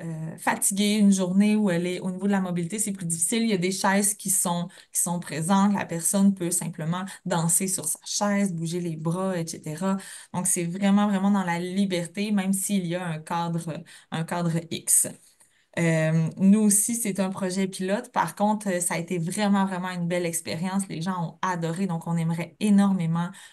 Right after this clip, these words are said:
que, euh, qu'on puisse continuer ça à l'automne. Puis, euh, d'un autre côté, on a débuté un club de marche. En fait, on a annoncé un club de marche, nous, de notre côté.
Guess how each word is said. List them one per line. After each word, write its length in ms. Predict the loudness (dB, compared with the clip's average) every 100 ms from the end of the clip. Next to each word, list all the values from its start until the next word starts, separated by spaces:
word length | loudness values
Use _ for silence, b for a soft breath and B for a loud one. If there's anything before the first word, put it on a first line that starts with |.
| _
que, 640 | -8 -6 -6 -6 -8 -6 -10
euh, 60 |
qu'on 200 | -4 -2
puisse 400 | 0 0 2 0 -4 -16 _
continuer 560 | 0 2 4 2 0 -2
ça 260 | -2 -2 -2
à 80 |
l'automne. 600 | -2 -4 -4 -2 0 0 B B B B B
Puis, 380 | -4 0 2 2 2
euh, 200 | 2 0 -10 _ _ _ _ _
d'un 240 | 0 4 4
autre 260 | 2 -4 -4
côté, 480 | -4 -2 -2 -2 2
on 180 | 4 6
a 160 | 6 4
débuté 500 | 2 -2 -4 -4 0
un 200 | 0 0
club 200 | -2 0
de 100 | 0
marche. 380 | 0 -2 -4
En 120 | -6 -6
fait, 220 | -4 -2
on 120 | 0
a 140 | 0 0
annoncé 640 | 0 0 2 0 0 -2
un 140 | -2 -4
club 220 | -4 -2
de 100 | -2
marche, 320 | -2 -4 -4
nous, 140 | -4
de 80 | -2
notre 200 | -6 -6
côté. 460 | -6 -8 -4 -8